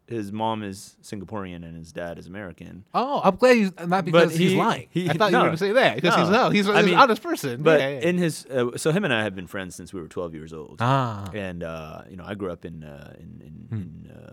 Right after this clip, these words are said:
Speaker 2: Hmm.
Speaker 1: Asia.
Speaker 2: Hmm.
Speaker 1: Abstract answer right there. My friends will be like, "Joss, why don't you just tell people where you're from?" I'm like, "All right, I, I was born and raised in Hong Kong."
Speaker 2: For sure, because that's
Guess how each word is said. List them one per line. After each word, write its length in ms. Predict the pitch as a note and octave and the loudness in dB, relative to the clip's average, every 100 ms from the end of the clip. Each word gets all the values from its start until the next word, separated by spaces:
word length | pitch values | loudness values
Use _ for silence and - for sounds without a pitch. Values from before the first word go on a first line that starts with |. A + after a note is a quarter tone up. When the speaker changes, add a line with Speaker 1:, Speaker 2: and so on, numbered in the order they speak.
| - - | -18 -12
Speaker 2:
Hmm. 100 | G2 - _ - | -12 -14 _ -14
Speaker 1:
Asia. 320 | F2+ E2+ F#2 - _ _ _ | -12 -12 -16 -18 _ _ _
Speaker 2:
Hmm. 260 | D3+ D3 G2 D2 _ _ _ _ _ _ _ _ | 0 0 -4 -14 _ _ _ _ _ _ _ _
Speaker 1:
Abstract 500 | F2 D#2+ - E2 D#2 | -16 -16 -14 -14 -14
answer 340 | E2+ F#2 - E2+ | -16 -16 -12 -8
right 180 | F2 - | -10 -4
there. 340 | A#2+ D3 A2 - | -4 -4 -10 -14
My 140 | A2 - | -6 -2
friends 260 | C3 A#2+ | -2 -2
will 60 | A#2+ | 0
be 80 | A#2+ | 2
like, 240 | A2 B2 | 2 0
"Joss, 360 | E3 A#3 F#3 - | 4 6 4 2
why 140 | G#3 | 2
don't 180 | A3+ G#3+ | 2 -2
you 60 | |
just 220 | G#3 A3 - | -6 -8 0
tell 180 | D3 | 2
people 220 | G#3 G3 G#3 | 2 0 0
where 100 | G#3 | 0
you're 80 | |
from?" 180 | G3 A3+ | 0 -4
I'm 60 | D#3+ | -2
like, 140 | B2 | 0
"All 100 | C#3+ | 4
right, 200 | B2 C3 | 4 4
I, 320 | C#3 C#3 D3 G2 | 0 -6 -10 -8
I 40 | |
was 120 | D3+ C3+ | -8 -4
born 200 | E3+ E3+ | -2 0
and 80 | |
raised 200 | E3 D#3+ | 0 -2
in 60 | D#3+ | -2
Hong 200 | D#3+ F#3+ | -2 0
Kong." 280 | G#2+ F2 E2 _ - | -2 -4 -10 _ -16
Speaker 2:
For 180 | - G3 | -6 -6
sure, 240 | - B3 | -6 -8
because 260 | F#3 F#3 E3 | -8 -6 -4
that's 360 | G3+ A#3+ - | -4 -6 -12